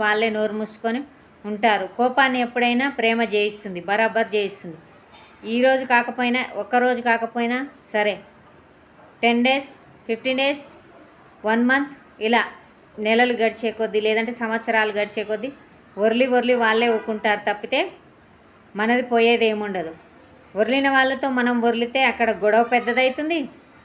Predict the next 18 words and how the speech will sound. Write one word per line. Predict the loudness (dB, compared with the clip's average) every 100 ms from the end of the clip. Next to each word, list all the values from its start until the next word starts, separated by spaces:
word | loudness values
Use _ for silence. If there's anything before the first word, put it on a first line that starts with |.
| -10
మన | -4 -2 0 0
ఎనర్జీ | 0 0 2 4
లాస్ | 2 0
అవుతుంది, | -2 -2 -4 -4 -6 -20 -20 _ _ -20 -20 -8 2 2
ఏం | 4
లాభం | 4 4 2 0
ఉండదు. | -2 -4 -6 -10 -20 -20 -20 -16 -2
అలాంటప్పుడు | 2 2 4 0 0 -2 -4 -10 -20 -20 -20 -20 -20 -20 -20 -20 -8 -2
ఒర్లితే | 0 2 4 4
ఒర్లుకున్నారని | 0 -2 0 2 4 2 0 -4 -8 -20 -20 -20 -18 0
వదిలేస్తే | 2 4 2 2 -2 0
బెటర్. | 0 0 -8 -16 -20 -20 -20 -20 -20 -20 -20 -20 -20 -14 0
వాళ్ళు | 2 4 4
ఒర్లుతున్నారు | 2 0 -2 2 2 2 4
కదా | 4 2
అని | 0 -6 -12 -20 -20 -8
వాళ్ళతో | 2 4 4 2 2 2
ఒర్లొద్దు. | 2 -2 -2